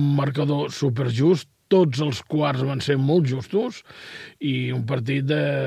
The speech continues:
de, bueno, al final el Casal es va poder, un dels pocs, poquíssims partits que en marcador just,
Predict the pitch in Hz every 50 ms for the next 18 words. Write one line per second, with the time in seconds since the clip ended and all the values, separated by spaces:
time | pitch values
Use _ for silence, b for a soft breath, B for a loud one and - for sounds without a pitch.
0 | 131 127 127 123 127 123 123 147 156 131 - 139 127 127 131 135 135 131 139 135
1 | 131 135 135 143 139 135 135 143 135 123 135 143 143 143 143 143 143 135 - -
2 | 170 180 156 165 165 156 160 151 143 - - _ - - 175 170 151 117 - -
3 | - - 208 _ _ - 160 139 117 - 196 202 127 143 156 135 110 - - -
4 | 151 143 131 110 160 156 147 - - 110 - - 139 135 139 139 135 123 - 147
5 | 143 143 147 131 123 151 160 185 170 -